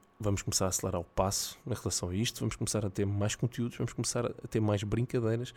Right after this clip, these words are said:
Em princípio, para a semana já temos mais vídeos, eh, vamos tentar manter isto com alguma regularidade, por isso é uma questão agora de tempo <laughs> e ter muitas ideias também. Por isso, pessoal, sejam bem-vindos ao, ao podcast do Capitão aos Molhos.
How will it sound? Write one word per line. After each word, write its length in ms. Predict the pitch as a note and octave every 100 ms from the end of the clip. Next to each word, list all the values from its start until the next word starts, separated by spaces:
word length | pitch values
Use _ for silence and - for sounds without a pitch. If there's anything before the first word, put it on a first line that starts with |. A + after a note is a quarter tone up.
| -
Em 100 | C3+
princípio, 1000 | A#2+ A2+ G#2 - - C3 C3 - G2+ F#2 - - _ _ _ _ -
para 100 | G2+
a 20 |
semana 300 | - G2+ G2
já 100 | F#2+
temos 200 | G2 F2+
mais 200 | F2+ E2+
vídeos, 540 | F#2 A2 A2+ A#2+ - - - - - - -
eh, 180 | G2+ F#2+
vamos 180 | F#2 F#2+
tentar 220 | G2+ F#2+
manter 260 | G2 F#2+ F#2+
isto 140 | F#2
com 80 | G#2+
alguma 200 | F#2+ G2+
regularidade, 640 | - - G2 F#2 F2 F#2+ -
por 100 | -
isso 440 | G2+ - C3+ B2+ -
é 100 | A#2+
uma 160 | F3+ G#3
questão 220 | - D#3+
agora 180 | C#3 A#2+
de 120 | G2+
tempo 480 | - G#2 F#2 - - - A#2
<laughs> 760 | - - - - - - -
e 60 | -
ter 240 | - G2+
muitas 400 | G2 F#2 - G2
ideias 320 | G2 G2 F#2+ -
também. 280 | F#2 F2 - - - -
Por 100 | G#2+
isso, 120 | -
pessoal, 280 | - F#2 E2+ - -
sejam 240 | A2 G2+
bem-vindos 360 | F#2 F2+ G2 F#2
ao, 160 | F2+ -
ao 120 | -
podcast 500 | - G2+ - G2+ E2+
do 60 | -
Capitão 320 | G2 - F#2+
aos 120 | F2+
Molhos. 380 | F2+ F#2 G#2